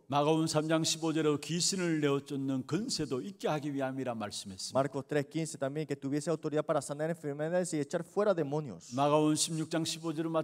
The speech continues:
Speaker 1: 이십 절에도 마찬가지입니다.
Speaker 2: Y Marcos dieciséis quince al veinte lo mismo.
Speaker 1: 그리스도 그 이름 안에 하나님이 모든 축복을 담아서 우리에게 주셨어요.
Speaker 2: Es que con nombre de Cristo nos ha dado todo a nosotros.
Speaker 1: 그래서 그리스도 그 이름 알면 알수록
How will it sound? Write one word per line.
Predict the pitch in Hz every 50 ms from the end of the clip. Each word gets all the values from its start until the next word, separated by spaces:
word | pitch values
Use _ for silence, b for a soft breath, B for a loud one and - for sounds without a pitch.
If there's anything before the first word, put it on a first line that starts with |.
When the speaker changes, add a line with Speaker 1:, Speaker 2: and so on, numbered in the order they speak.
| 160 -
Speaker 1:
이십 | 180 165 175 156 131 - - -
절에도 | - 170 160 156
마찬가지입니다. | 151 143 131 - 147 143 143 123 107 110 101 92 92 85 92 92 98
Speaker 2:
Y | 123
Marcos | 139 151 156 165 - 165 151
dieciséis | 160 147 151 143 - 175 160 147
quince | - 165 170 160 -
al | 151 139
veinte | 160 170 165 175 165
lo | 156 151
mismo. | 165 190 151
Speaker 1:
그리스도 | 151 160 143 - 185 175 170
그 | - 165 165 185
이름 | 202 208 220 208 196 156 156
안에 | 139 131 123 117 107 98 95 92 - _ _ _ _ _ _ _ _ _ _ _
하나님이 | - 160 170 165 160 165 165 160
모든 | 151 151 147 151 165 185 196 196 190
축복을 | - - - 185 180 170
담아서 | - 151 160 160 156 143 - - 135 139
우리에게 | 147 127 110 127 113 110 101
주셨어요. | - - - 104 - - - - 113 _ -
Speaker 2:
Es | 147 -
que | - 151 -
con | - 151 151 147 143 143 143
nombre | 165 196 214 220 214 214 208
de | 202 196 202
Cristo | 202 196 214 208 202 - 185
nos | 165 165 - 202
ha | 196 196
dado | 196 196 196 196 202 196 196 196
todo | 196 - 226 233 226 220 196
a |
nosotros. | 170 156 147 - - 160 151
Speaker 1:
그래서 | - 160 139 139 143
그리스도 | - 151 151 160 160 170 160
그 | 160 147 156
이름 | 160 165 160 156 151 156
알면 | 143 147 160 160 175 170 165
알수록 | 151 151 147 143 - - 131 135 123 113 110 113 -